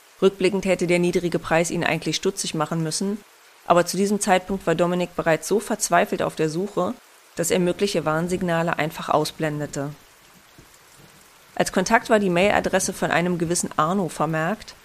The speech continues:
offenbar handelte es sich also um einen Privatvermieter. Dominik schrieb ihm sofort, um nach einem Besichtigungstermin zu fragen, und erhielt prompt wenige Minuten später eine Antwort.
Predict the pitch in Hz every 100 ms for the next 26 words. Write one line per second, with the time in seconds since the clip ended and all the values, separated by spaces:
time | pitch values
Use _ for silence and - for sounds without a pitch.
0 | - - - 170 180 170 170 180 185 180
1 | 185 170 - 175 - 165 170 165 170 156
2 | 165 160 170 - 165 156 143 147 156 -
3 | - - - - - - - - - -
4 | - - 185 240 254 240 - 226 202 185
5 | 196 - 180 214 - 185 175 170 180 180
6 | 190 - 160 156 - 160 160 156 143 -
7 | 156 151 180 220 - - - - 165 170
8 | 190 190 - 208 226 185 214 214 202 190
9 | 190 180 - 170 180 - 165 151 143 -
10 | 139 135